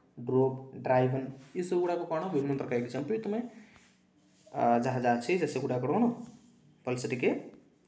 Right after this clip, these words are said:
ଦେଖିନେବ। ବୁକ୍ରେ ଅଛି ଏଗୁଡ଼ାକ, ପଢ଼ିନେବ। ଓକେ, ଓକେ, ଇଏ ଥିଲା ଆଜିର, ଅ, ଭର୍ବ ଉପରେ କିଛି ଶିଖିବା କଥା। ତ ନେକ୍ସଟ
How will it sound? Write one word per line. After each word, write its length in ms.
ଦେଖିନେବ। 340
ବୁକ୍ରେ 280
ଅଛି 220
ଏଗୁଡ଼ାକ, 340
ପଢ଼ିନେବ। 460
ଓକେ, 140
ଓକେ, 360
ଇଏ 100
ଥିଲା 320
ଆଜିର, 360
ଅ, 100
ଭର୍ବ 340
ଉପରେ 600
କିଛି 220
ଶିଖିବା 400
କଥା। 520
ତ 40
ନେକ୍ସଟ 680